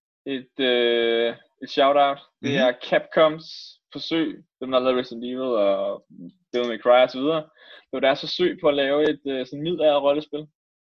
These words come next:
Speaker 2: Mhm.
Speaker 1: med drager. Øhm,
Speaker 2: <laughs>
Speaker 1: det er
Speaker 2: Nu, øh, nu, nu googler jeg det lige her. Øh, det første,
Speaker 1: Ja.
Speaker 2: der kommer op, er, "Six reason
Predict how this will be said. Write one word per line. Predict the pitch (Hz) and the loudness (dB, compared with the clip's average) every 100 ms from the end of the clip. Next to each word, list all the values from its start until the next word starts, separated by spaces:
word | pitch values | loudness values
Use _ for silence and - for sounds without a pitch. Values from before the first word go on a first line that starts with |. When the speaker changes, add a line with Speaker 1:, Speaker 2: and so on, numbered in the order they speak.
| _ 113 | _ -16
Speaker 2:
Mhm. | 123 214 _ _ | -14 -14 _ _
Speaker 1:
med | 135 123 120 | -6 -4 -2
drager. | 113 117 131 185 202 _ _ _ _ _ - | 2 4 4 2 -2 _ _ _ _ _ -12
Øhm, | 139 131 127 127 123 123 135 _ _ _ - | -10 -8 -10 -12 -12 -14 -18 _ _ _ -10
Speaker 2:
<laughs> | - 160 175 156 156 151 | -4 0 0 -2 -6 -4
Speaker 1:
det | 160 | -2
er | - | 0
Speaker 2:
Nu, | 170 175 | 4 4
øh, | 151 147 | 4 2
nu, | 156 - | -4 -4
nu | 156 | -4
googler | - 165 180 | -2 0 2
jeg | 143 | 2
det | 151 | 0
lige | 170 | 2
her. | 143 - - - - | 0 -2 -16 -16 -2
Øh, | 135 131 | 0 0
det | 135 | 0
første, | 160 175 | 2 2
Speaker 1:
Ja. | 175 | 0
Speaker 2:
der | 170 | 0
kommer | 147 135 | 2 4
op, | 151 | 4
er, | 147 139 | 2 2
"Six | - 196 196 185 | 0 0 0 -4
reason | 180 175 185 | -4 -4 -4